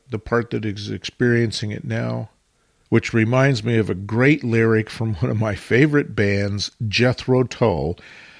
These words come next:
Yes, an important inspiration for my creative life. From the song Skating Away. "Well, do you ever get the feeling that the story's too damn real and in the present tense?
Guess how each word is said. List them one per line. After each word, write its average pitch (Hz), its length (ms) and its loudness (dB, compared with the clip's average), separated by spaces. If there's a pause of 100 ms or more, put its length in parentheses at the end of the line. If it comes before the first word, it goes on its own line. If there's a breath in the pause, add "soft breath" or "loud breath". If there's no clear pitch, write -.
(280 loud breath)
Yes, 107 280 0
an 113 100 -2
important 107 440 -2
inspiration 101 580 -6
for 95 120 -12
my 98 160 -8
creative 90 480 -6
life. 87 440 -6 (640 soft breath)
From 113 340 0
the 110 60 0
song 120 460 0
Skating 139 600 2
Away. 123 580 0 (560 soft breath)
"Well, 123 120 2
do 131 120 6
you 120 280 6
ever 165 200 4
get 139 260 2
the 127 80 0
feeling 107 640 0
that 98 200 -4
the 107 80 -4
story's 135 580 0
too 127 220 0
damn 117 360 -2
real 113 420 2 (440 soft breath)
and 120 100 0
in 113 120 0
the 107 80 0
present 113 500 -2
tense? 107 540 -6